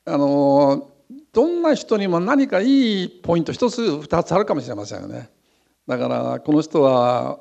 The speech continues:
私よりも能力を取ってるなと思っていても、何か特殊な技術があるかもしれませんね。で、そういうところを見てですね、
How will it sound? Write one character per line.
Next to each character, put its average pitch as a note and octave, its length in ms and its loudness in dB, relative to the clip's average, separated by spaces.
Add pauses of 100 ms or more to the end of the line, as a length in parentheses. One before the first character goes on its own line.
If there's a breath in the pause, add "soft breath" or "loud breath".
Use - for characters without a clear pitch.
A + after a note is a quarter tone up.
私 C3 320 -4
よ D3+ 80 2
り C3+ 80 2
も B2 100 -2
能 C3 180 0
力 C3+ 200 -2
を B2 40 -4
取 C#3+ 160 -2
っ - 40 -20
て C#3 80 -4
る A#2+ 60 -6
な C3+ 260 -2
と C#3 200 -8
思 F3+ 140 -2
っ - 160 -16
て F3 60 -2
い E3 100 -2
て F#3 100 -6
も、 E3+ 300 0 (400 loud breath)
何 B3+ 240 -2
か B2+ 480 -2 (420 soft breath)
特 F3 200 0
殊 - 100 -10
な G3 140 0
技 F3+ 80 -8
術 B2 500 -6
が B2+ 100 -2
あ D3 40 0
る C#3+ 80 -4
か C#3+ 100 -2
も A2+ 80 -10
し - 80 -18
れ - 60 -14
ま - 100 -16
せ - 120 -18
ん - 120 -14
ね。 C#3 180 -14 (480 soft breath)
で、 D3+ 60 -4
そ A3+ 300 -2
う B3+ 80 0
い A#3+ 320 -2
う A3 60 -4
と - 360 -8
こ G3+ 80 2
ろ F3 160 0
を A2+ 60 -6
見 E3+ 100 0
て D3 160 2
で - 100 -10
す - 100 -18
ね、 - 240 -18